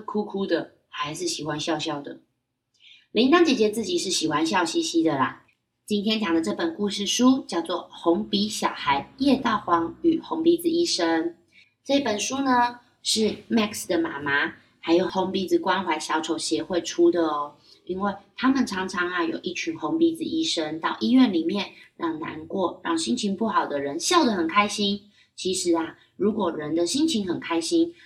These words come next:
对病情也会有帮助哦。还有很多人不懂小丑医生的重要性。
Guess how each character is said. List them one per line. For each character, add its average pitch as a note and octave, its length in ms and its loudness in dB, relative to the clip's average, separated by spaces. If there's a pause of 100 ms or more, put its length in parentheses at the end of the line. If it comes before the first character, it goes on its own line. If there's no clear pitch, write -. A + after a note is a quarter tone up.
(120)
对 D#4 160 4
病 C#4 260 4
情 G3 180 -2
也 F3 120 6
会 B3+ 160 4
有 F3+ 100 2
帮 G3+ 260 0
助 G#3 220 -2
哦。 F3 360 0 (360)
还 G#3 160 -2
有 B3+ 80 4
很 A3+ 220 2
多 A#3+ 160 4
人 G3+ 340 -2
不 F#3 100 -8
懂 E3 220 -4
小 - 180 -4
丑 D#3+ 160 -6
医 D#3+ 120 -2
生 D3+ 180 -6
的 D3 100 -8
重 F3 280 0
要 E3 120 2
性。 D#3+ 360 -4